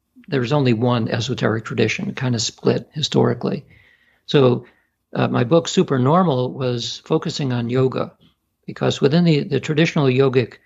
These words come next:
literature, there is a book called, uh, the Yoga Sutras by a sage called Patanjali, who wrote this, the, the essence of yoga as it was un-, understood a few thousand years ago. And as part of that book,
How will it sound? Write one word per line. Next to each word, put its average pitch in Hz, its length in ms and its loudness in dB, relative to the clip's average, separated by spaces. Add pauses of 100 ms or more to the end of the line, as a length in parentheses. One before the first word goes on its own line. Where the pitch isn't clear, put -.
(320)
literature, 139 800 0
there 120 180 -4
is 113 100 -6
a 131 60 -4
book 131 260 -2
called, 117 400 -2 (460)
uh, 127 160 -2
the 123 100 -2
Yoga 120 220 2
Sutras 170 640 0 (220)
by 123 220 -2
a 123 120 -2
sage 123 400 0
called 110 240 -2
Patanjali, 143 840 -2 (500)
who 160 200 4
wrote 170 360 2
this, - 460 -2
the, 131 360 -4
the 127 240 0
essence 160 420 0
of 139 140 2
yoga 147 300 2
as 117 240 -4
it 131 40 -6
was 123 140 -6
un-, 127 160 -4
understood 127 540 -2
a 113 60 -6
few 135 140 -6
thousand 120 380 0
years 147 200 -2
ago. - 380 -6 (560)
And 135 120 4
as 131 100 4
part 190 260 4
of 175 60 4
that 135 220 0
book, 180 400 -2